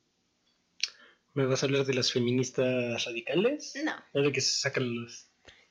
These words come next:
Speaker 1: ¿No?
Speaker 2: No, para nada.
Speaker 1: Ah, ok, ok, ok, ok.
Speaker 2: <laughs> No, no, no, no, no.
Speaker 1: Entonces sí puedo comer aguacate.
Speaker 2: Sí.
Speaker 1: Ah, bueno. Sí, porque traigo una torta cubana y es con todo.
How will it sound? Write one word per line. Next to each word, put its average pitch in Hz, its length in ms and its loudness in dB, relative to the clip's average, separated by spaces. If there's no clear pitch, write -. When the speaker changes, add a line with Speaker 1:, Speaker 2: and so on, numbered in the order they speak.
Speaker 1:
¿No? 190 140 -2
Speaker 2:
No, 277 340 4
para 220 220 0
nada. 190 300 -4
Speaker 1:
Ah, - 120 4
ok, - 80 2
ok, 120 100 0
ok, 113 100 -2
ok. 110 160 2
Speaker 2:
<laughs> 120 80 4
No, 220 140 4
no, 185 120 0
no, - 0 -
no, 160 320 -2
no. - 60 -10
Speaker 1:
Entonces 170 360 4
sí 165 60 4
puedo 170 180 4
comer 151 200 6
aguacate. 123 360 -2
Speaker 2:
Sí. 415 320 -4
Speaker 1:
Ah, 339 120 6
bueno. - 240 -2
Sí, 214 140 4
porque 156 380 6
traigo 190 180 6
una 180 140 6
torta 175 220 0
cubana 180 260 4
y 170 80 8
es 165 80 2
con 143 140 0
todo. - 220 -4